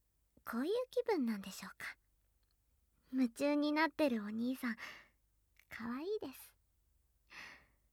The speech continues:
椎名のちっちゃなおっぱい、おいしいですか？<laughs> くすぐったいですけど、体、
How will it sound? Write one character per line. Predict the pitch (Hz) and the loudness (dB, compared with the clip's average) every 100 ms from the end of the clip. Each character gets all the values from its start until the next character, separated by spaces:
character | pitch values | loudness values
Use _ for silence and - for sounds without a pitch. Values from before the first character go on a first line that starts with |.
| _ _ _ _ _ - - | _ _ _ _ _ -20 -20
椎 | - - 330 349 | -14 -6 -2 -2
名 | 349 320 | 0 2
の | 277 240 233 - - _ _ _ _ _ _ | 2 0 -2 -10 -20 _ _ _ _ _ _
ち | - 339 | -12 -10
っ | - | 0
ち | |
ゃ | 440 | 2
な | 453 339 | 4 2
お | 262 | -2
っ | _ | _
ぱ | 262 233 | -10 -10
い、 | - _ _ _ _ _ _ _ _ _ _ | -12 _ _ _ _ _ _ _ _ _ _
お | 403 | -2
い | 427 | 0
し | - | 0
い | 480 | -2
で | 415 | -2
す | - | -6
か？ | - 440 - _ _ _ _ _ _ _ _ _ _ _ _ _ _ _ _ _ _ | -16 -18 -20 _ _ _ _ _ _ _ _ _ _ _ _ _ _ _ _ _ _
<laughs> | - - - _ _ _ _ _ - - - - _ _ _ _ - | -14 -14 -16 _ _ _ _ _ -18 -12 -12 -14 _ _ _ _ -18
く | - | -12
す | - - 349 | -10 -6 0
ぐ | 359 | 0
っ | 359 - | -2 -2
た | 370 359 | -2 0
い | 320 - _ _ - | -4 -8 _ _ -14
で | 277 262 | -12 -12
す | - | -12
け | - | -10
ど、 | - 262 - - - _ _ _ _ _ _ _ - | -6 -6 -6 -16 -20 _ _ _ _ _ _ _ -18
体、 | - 302 302 - 302 | -16 -12 -10 -8 -8